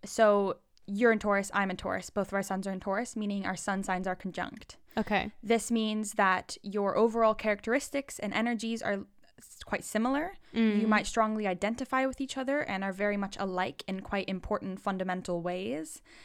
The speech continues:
Speaker 1: And
Speaker 2: Mm-hmm.
Speaker 1: it's easy for you to be together 'cause you don't have to explain yourselves.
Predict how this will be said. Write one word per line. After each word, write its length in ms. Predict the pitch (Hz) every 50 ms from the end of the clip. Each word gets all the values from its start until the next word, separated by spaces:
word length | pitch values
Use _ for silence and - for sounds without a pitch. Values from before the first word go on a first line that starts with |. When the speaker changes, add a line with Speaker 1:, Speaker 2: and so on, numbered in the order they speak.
| - - -
Speaker 1:
And 100 | - 214 214
Speaker 2:
Mm-hmm. 80 | 196
Speaker 1:
it's 100 | 208 202
easy 220 | 233 233 208 240 220
for 100 | - 220
you 160 | 214 214 214
to 80 | 202 185
be 180 | - 254 262
together 360 | 254 - - - 196 190 202
'cause 140 | 202 - -
you 40 | 202
don't 140 | 196 185 190
have 100 | 196 196
to 80 | - 190
explain 420 | 185 - - - 196 190 180 175 175
yourselves. 580 | - 196 - - 98 98 - 87 - - -